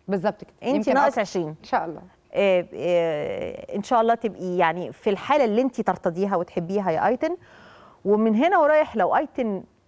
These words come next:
Speaker 2: نجحت في اللي هي بتعمله، مش هيبقى اسمه ريجيم طبي ولا هيبقى اسمه ريجيم ايتن.
Speaker 1: خلاص
Speaker 2: فأنت
Speaker 1: بقى.
Speaker 2: يا تطلعي الرجيم ده السما وت-، وتنجحي أنت واللي معاكي، يا نعلن فشل رجيم أيتن.
Speaker 1: لا،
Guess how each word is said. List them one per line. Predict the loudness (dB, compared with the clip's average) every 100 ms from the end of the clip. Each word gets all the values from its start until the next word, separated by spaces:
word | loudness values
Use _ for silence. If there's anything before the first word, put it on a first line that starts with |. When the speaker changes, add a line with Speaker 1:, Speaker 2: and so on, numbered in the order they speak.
| _ _ _ _ _ -14 -4
Speaker 2:
نجحت | -2 -2 -6
في | -8
اللي | -6
هي | -4
بتعمله، | -2 -2 0 0 -2
مش | -8 -2
هيبقى | 0 2 2
اسمه | 0 -2 0 2
ريجيم | 0 0 0
طبي | 0 2
ولا | 2
هيبقى | 2
اسمه | -2 -2 -2 -4 _ _ -4
ريجيم | -2 2 2 2
ايتن. | 2 2 -4 -10 -14 _ -4
Speaker 1:
خلاص | 0 2 0
Speaker 2:
فأنت | 0 0 0
Speaker 1:
بقى. |
Speaker 2:
يا | 0
تطلعي | 2 2 2
الرجيم | 0 -2 0 0
ده |
السما | 0 0 -2 -2 -8 _ _ -6 -2 0
وت-، | -2 0
وتنجحي | 2 2 2 2 0
أنت | -2 2
واللي | 4 2
معاكي، | 2 2 2 0 -2 -2 -14 -20 -2
يا | 2 4 4 2 -2
نعلن | 0 2 0 0
فشل | -2 0 -2
رجيم | 0 -2 0
أيتن. | 0 0
Speaker 1:
لا، | -6